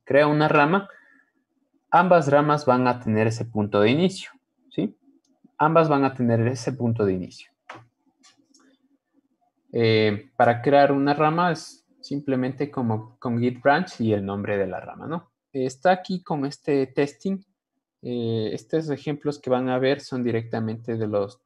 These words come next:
manuales de, de Git. Eh, los M D I directamente porque me parecen bastante, eh, fáciles de entender, ¿no?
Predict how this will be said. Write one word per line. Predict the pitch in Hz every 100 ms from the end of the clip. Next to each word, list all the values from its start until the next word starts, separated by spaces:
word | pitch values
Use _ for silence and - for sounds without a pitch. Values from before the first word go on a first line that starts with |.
| _
manuales | - 110 107 110 117 110 110 -
de, | 98 95 98 92
de | 101 117
Git. | 113 113 135 _ _ _ _ _ _ _
Eh, | - 101 101 95 95 _ _ _ _ _
los | _ -
M | 123 120
D | 117
I | 131
directamente | 135 123 123 - 123 131 147
porque | 139 120 117
me | 104
parecen | 104 107 117 120 113
bastante, | 98 - - 123 127 123 104 98
eh, | 95 - - - _ _ - _ _
fáciles | 131 135 131 113
de | 101
entender, | 98 - 92 82 113
¿no? | 135 -